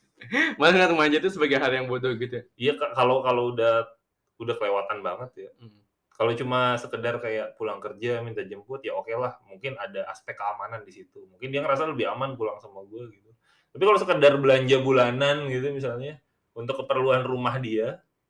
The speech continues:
Speaker 2: terus minta tolong sama gue. Ini nggak pernah terjadi sih, tapi gue, gue bingung ngasih contoh yang sepele banget tuh apa.
Speaker 1: Itu sepele kok.
Speaker 2: Itu sepele ya. Misalnya ke minimarket aja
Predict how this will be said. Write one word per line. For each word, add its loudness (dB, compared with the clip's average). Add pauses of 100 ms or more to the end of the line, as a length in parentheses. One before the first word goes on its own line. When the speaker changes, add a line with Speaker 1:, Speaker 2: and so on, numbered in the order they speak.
(320)
Speaker 2:
terus -16
minta -6
tolong -2
sama -6
gue. -12 (300)
Ini -2
nggak 6
pernah 4
terjadi 2
sih, -6
tapi -10
gue, -6
gue 0
bingung -4
ngasih -8
contoh -4
yang -4
sepele -4
banget -8
tuh -10
apa. -16 (480)
Speaker 1:
Itu -4
sepele 0
kok. -10
Speaker 2:
Itu -6
sepele -2
ya. -10 (120)
Misalnya -4 (340)
ke -4 (400)
minimarket -6
aja -4